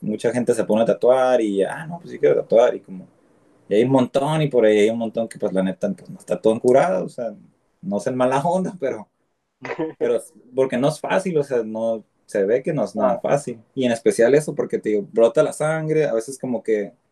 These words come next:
Speaker 1: como que hay como una, como que la piel así como que resalta como un calambrito, y también se mueve. Me estaba diciendo
Speaker 2: Ujú.
Speaker 1: la, una muchacha que me tatuó en la pierna, tam-, me estaba diciendo eso, y yo así como, "Ah, pues sí", o sea,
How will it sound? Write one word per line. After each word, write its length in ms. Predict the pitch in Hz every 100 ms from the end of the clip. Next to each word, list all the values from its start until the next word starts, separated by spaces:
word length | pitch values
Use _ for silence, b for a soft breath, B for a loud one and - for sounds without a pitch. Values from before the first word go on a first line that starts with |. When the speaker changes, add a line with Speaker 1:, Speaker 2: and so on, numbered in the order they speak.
| _ _ _ _ _ _ _
Speaker 1:
como 200 | 127 117
que 100 | 113
hay 80 | 110
como 260 | 143 120
una, 580 | 120 139 143 123 104 90 78 - _ _ _ _ _ _ _ _ _ -
como 220 | 117 98
que 100 | 110
la 180 | 104 -
piel 280 | 120 135 156
así 180 | 151
como 240 | 147 160 135
que 180 | 117 104
resalta 640 | 95 104 98 110 147 165
como 140 | 135 120
un 60 |
calambrito, 600 | 156 151 107 117 151 156 214
y 60 | -
también 300 | 107 104 104
se 140 | -
mueve. 800 | 92 104 120 131 131 131 127 123 _ _ - -
Me 60 |
estaba 240 | 104 117 123
diciendo 280 | 139 127
Speaker 2:
Ujú. 0 |
Speaker 1:
la, 340 | 127 113 90 - _ _
una 120 | 123 123
muchacha 260 | - -
que 80 | 139
me 80 | 117
tatuó 240 | 101 110
en 60 | 117
la 140 | 120
pierna, 340 | - 131 147 180
tam-, 140 | - -
me 180 | 104
estaba 220 | 101 104 104
diciendo 320 | 104 107 110
eso, 220 | 117 - - _ _ _ _ _ _ _ _ -
y 560 | 120 113 101 101 101
yo 80 | 98
así 120 | 101
como, 200 | 104 95
"Ah, 120 | 98 -
pues 140 | -
sí", 280 | - - 92
o 80 | 95
sea, 240 | 104 95